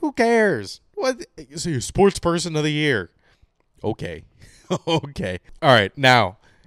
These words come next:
this was the big, big week. This was championship week for college football, and it paid off. It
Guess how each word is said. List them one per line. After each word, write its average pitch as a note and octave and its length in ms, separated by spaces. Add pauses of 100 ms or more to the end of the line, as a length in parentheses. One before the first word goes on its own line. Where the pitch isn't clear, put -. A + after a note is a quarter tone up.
this C#3 340
was C3+ 520
the B2 400 (560)
big, A#2+ 440 (640)
big A#2 260
week. G2 400 (880)
This C3+ 360
was A2 240
championship A#2+ 760
week A2 240
for F#2 120
college F#2 400
football, E2+ 540 (680)
and F#2 420 (560)
it G2 200
paid E2+ 240
off. - 400 (960)
It B2+ 280